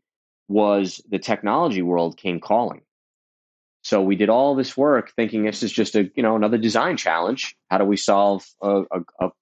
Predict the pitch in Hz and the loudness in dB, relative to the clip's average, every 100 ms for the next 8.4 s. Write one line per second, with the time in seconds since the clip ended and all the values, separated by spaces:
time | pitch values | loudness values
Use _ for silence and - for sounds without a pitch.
0 | _ _ - 110 131 92 82 - 87 - | _ _ -2 0 4 4 2 0 -8 -6
1 | 87 82 98 90 82 151 151 110 _ _ | -4 -4 -2 -4 -2 0 0 -2 _ _
2 | _ _ _ _ _ _ 110 120 120 120 | _ _ _ _ _ _ 0 2 4 2
3 | 120 131 127 95 117 - - 92 82 - | 2 2 2 2 -2 -4 -2 0 -2 -8
4 | - 98 87 87 85 - 101 92 92 92 | -4 -2 0 -2 -4 -2 -2 -2 0 0
5 | 90 95 107 120 110 _ _ _ _ - | 0 2 2 0 -4 _ _ _ _ -2
6 | 104 120 170 - 80 - 85 82 73 80 | 0 0 0 -2 -4 -4 -6 -4 -2 -2
7 | 107 _ _ _ _ _ 95 98 107 120 | -4 _ _ _ _ _ 0 2 4 2
8 | 117 104 101 95 | 2 2 0 -4